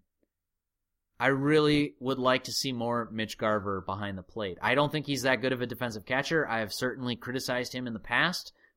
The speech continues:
but offensively, he gives you the best hope for some upside in the future. And Bobby Wilson, as much respect as I have for the guy and what he's done for the pitching staff and how much the pitchers in general respect him, I think if you're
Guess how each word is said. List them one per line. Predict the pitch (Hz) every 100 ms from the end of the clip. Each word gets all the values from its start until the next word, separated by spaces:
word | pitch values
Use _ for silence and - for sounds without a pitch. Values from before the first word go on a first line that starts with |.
| _
but | 139 170 - - 123
offensively, | 131 - 147 180 160 185 214 214 _ _ -
he | 156
gives | 160 156 147
you |
the | 147
best | 139 147 -
hope | 151 156 -
for | 135
some | 123 131 117 107 - _ _ _
upside | 135 139 - 147 135 123
in |
the | 117
future. | - 139 139 110 101 98 _ _ _ _ -
And | 123 123 117 -
Bobby | - 135 139
Wilson, | 131 143 143 127 113 113
as | 120 120 110
much | 135 143
respect | 135 - 131 -
as | 117
I | 117 117
have | 110 113 -
for | 113
the |
guy | 110 113 117
and | 113 104 101
what | 113
he's | 113 107
done | 107 113
for | 110
the | 104
pitching | 107 110 120
staff | - 127 127 104
and | 107
how | 113
much | 113 -
the | 98
pitchers | 113 110 117 107
in | 98
general | 107 113 117
respect | 110 107 - - 131 -
him, | 202 220 226 _ _ _ _ _ _ _ _ _ _ _ -
I | 131
think | 160 151
if | 143
you're | 127 135 139 131